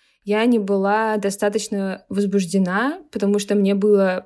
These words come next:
больше очень страшно и стрессово от того, что я не знаю, что сейчас будет, а, чем я себя чувствовала, типа. Примерно в таком же роде проходит у очень многих, э, девочек их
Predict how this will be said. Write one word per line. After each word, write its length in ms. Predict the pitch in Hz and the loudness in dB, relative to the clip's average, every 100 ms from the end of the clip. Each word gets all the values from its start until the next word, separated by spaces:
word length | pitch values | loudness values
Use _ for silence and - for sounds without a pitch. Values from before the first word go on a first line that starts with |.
| - | -2
больше 520 | 196 202 - 196 190 | 0 0 0 -4 -2
очень 300 | 202 208 208 | 0 0 -2
страшно 420 | 202 190 185 - | -2 -2 -2 -2
и 140 | 190 196 | -4 -4
стрессово 640 | 196 190 - 208 277 302 | -4 -4 0 2 4 2
от 100 | 208 | 0
того, 180 | 196 185 | -2 -4
что 240 | 196 - | -4 -2
я 140 | 185 185 | 0 0
не 100 | 180 | 0
знаю, 200 | 196 196 | 0 0
что 160 | 196 | 0
сейчас 240 | 196 - 170 | -6 -6 -6
будет, 420 | 175 285 302 262 - - - - - - | -2 0 2 0 -6 -20 -20 -20 -20 -18
а, 360 | - 190 190 185 | -8 -6 -4 -4
чем 640 | - - 220 233 208 - _ - | -4 0 2 2 0 -4 _ 0
я 200 | 202 196 | 6 6
себя 160 | - | 6
чувствовала, 480 | 190 180 - 180 170 | 0 -2 -2 -4 -4
типа. 480 | 165 - 165 160 165 | -6 -12 -12 -10 -4
Примерно 440 | - 220 226 220 208 | 2 4 4 4 0
в 60 | |
таком 280 | 208 208 208 | -2 0 2
же 80 | 196 | 2
роде 320 | 190 285 330 | 2 0 -2
проходит 540 | 277 214 214 220 208 202 - - - | -6 -4 -2 0 -2 -4 -18 -20 -8
у 260 | 208 208 202 | 0 2 4
очень 280 | 202 196 190 | 2 2 0
многих, 460 | 180 180 180 - | -2 -2 -6 -6
э, 280 | - 180 180 | -4 -2 -2
девочек 540 | 185 190 208 208 196 202 | 0 4 4 4 -2 -4
их 220 | 196 - | -8 -8